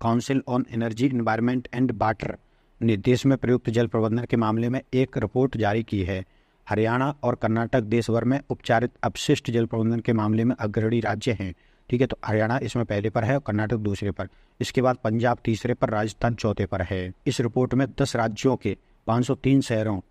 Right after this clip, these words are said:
शहरी स्थानीय निकायों को सूचीबद्ध किया गया।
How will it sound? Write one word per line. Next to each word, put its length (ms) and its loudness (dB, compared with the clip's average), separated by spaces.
शहरी 360 2
स्थानीय 300 0
निकायों 360 -2
को 100 -2
सूचीबद्ध 500 -2
किया 240 -2
गया। 240 -4